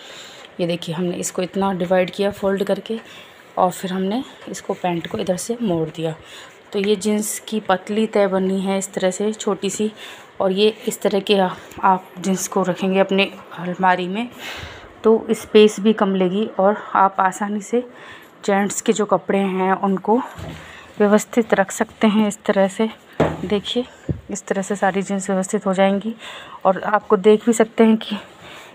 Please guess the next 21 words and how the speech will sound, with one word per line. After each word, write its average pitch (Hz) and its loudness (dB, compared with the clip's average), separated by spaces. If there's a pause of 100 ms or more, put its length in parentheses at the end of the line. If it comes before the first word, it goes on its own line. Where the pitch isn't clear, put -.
(140)
सबके 226 2
कलर 208 4
अलग-अलग 196 0
दिखाई 202 -4
दे 202 -6
रहे 202 -6
हैं 220 -6 (260)
आगे 190 2
से 214 -4
ही, 220 -4
तो 220 0
उन्हें 214 -2
ज़्यादा 202 2
ढूंढना 190 0
भी 190 -2
नहीं 190 0
पड़ेगा। 196 -2 (540)
और 185 2 (120)
लोअर 208 2
को, 226 -2
क्योंकि, 220 -4